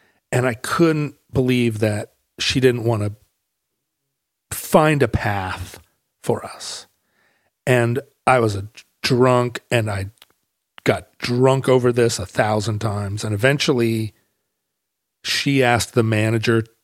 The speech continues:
to switch her shifts around. So she wasn't working when I was working. It was awful. And it, and it never left me. After I got sober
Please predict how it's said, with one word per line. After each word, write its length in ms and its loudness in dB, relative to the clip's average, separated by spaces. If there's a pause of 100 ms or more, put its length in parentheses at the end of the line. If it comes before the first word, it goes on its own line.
(280)
to 500 -2
switch 460 0
her 120 4
shifts 480 0
around. 460 2
So 380 2
she 180 0
wasn't 260 4
working 300 0
when 120 -2
I 120 0
was 160 0
working. 540 -6 (460)
It 80 4
was 120 4 (160)
awful. 680 2 (1300)
And 220 4
it, 340 0 (1080)
and 380 -2
it 120 -8
never 400 4
left 340 0
me. 260 -18 (1800)
After 280 4
I 80 4
got 160 0
sober 720 0